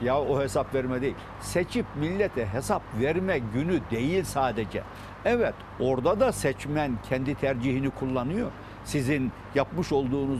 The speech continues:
icraatlar karşısındaki tavrını belirliyor. Ama bu mahkeme yerine geçmez. Bu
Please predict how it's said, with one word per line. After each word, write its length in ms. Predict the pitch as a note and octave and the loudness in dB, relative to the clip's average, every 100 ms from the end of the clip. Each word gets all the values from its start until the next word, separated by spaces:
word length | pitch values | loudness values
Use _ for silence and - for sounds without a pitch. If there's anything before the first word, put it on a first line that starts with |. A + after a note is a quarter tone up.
| A2+ C#3+ | -2 -2
icraatlar 680 | C3 C#3+ C#3+ - F3 F3 | 0 2 2 2 0 0
karşısındaki 720 | - B2+ - C3 C3+ C3 B2 F#3 | 0 -2 -2 -6 -2 -2 -2 -6
tavrını 680 | - A#2 A#2+ C3 C#3+ A3 - - - - - - - - - - - G2+ | -2 0 2 2 2 2 0 -12 -18 -16 -16 -18 -18 -18 -18 -18 -14 -4
belirliyor. 760 | A2+ C#3 D3 D#3+ F#3+ B3 G#3 E2+ - - - - | 0 2 2 2 2 2 0 -2 -8 -16 -14 -4
Ama 240 | A2+ B2+ | 0 0
bu 420 | G2 G#2+ E3+ D#3+ F2+ G2 | 0 0 2 2 0 -2
mahkeme 400 | A2 - C3+ C3+ | -2 0 0 2
yerine 300 | C3+ B2+ B2+ | 0 0 0
geçmez. 640 | A2+ G#2 - D#3 A#3+ - - - - - - - - | 0 -4 -2 -2 -2 -6 -10 -16 -16 -16 -16 -12 -4
Bu 280 | C#3 F#3+ | 2 2